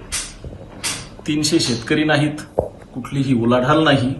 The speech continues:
समप्रमाणात मालकी हक्काची वाटणी झालेली नाही, तरी देखील केंद्र शासनाच्या खाद्य प्रक्रिया विभागाकडून सोळा कोटी रुपयांचे अनुदान हे एकाच कुटुंबातील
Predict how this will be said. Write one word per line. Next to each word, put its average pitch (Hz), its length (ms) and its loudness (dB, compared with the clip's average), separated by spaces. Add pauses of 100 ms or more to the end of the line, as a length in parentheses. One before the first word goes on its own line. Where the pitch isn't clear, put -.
(1000)
समप्रमाणात 156 1160 2
मालकी 135 300 2
हक्काची 131 380 0
वाटणी 131 360 2
झालेली 127 340 4
नाही, 104 260 0 (720)
तरी 165 200 6
देखील 135 360 4 (840)
केंद्र 185 280 2
शासनाच्या 135 600 2 (640)
खाद्य 147 260 -2
प्रक्रिया 143 480 2 (560)
विभागाकडून 120 680 2 (760)
सोळा 160 300 6
कोटी 170 280 2
रुपयांचे 131 540 2
अनुदान 120 360 2 (220)
हे 135 160 -2 (140)
एकाच 160 360 -2
कुटुंबातील 127 680 0